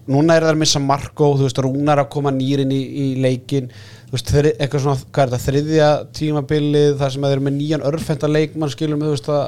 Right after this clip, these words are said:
að William Poulsen var í, allt í öllu, svo kemur Luka, síðan kemur Rúnar, þannig að, þú veist, mér, Þorsteinn Gauti meiddur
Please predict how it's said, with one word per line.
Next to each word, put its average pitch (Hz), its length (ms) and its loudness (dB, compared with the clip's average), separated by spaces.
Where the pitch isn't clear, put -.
að 143 60 0
William 147 200 2
Poulsen 151 340 -2
var 147 200 2
í, 135 120 -12
allt 147 280 -6
í 147 80 2
öllu, 143 240 -2
svo 131 140 -6
kemur 139 220 -2
Luka, 147 520 0
síðan 147 320 0
kemur 139 160 2
Rúnar, 143 320 2
þannig 139 300 4
að, - 20 -6
þú - 320 -20
veist, - 160 -8
mér, - 440 -6
Þorsteinn 147 280 -4
Gauti 156 420 2
meiddur 147 480 -2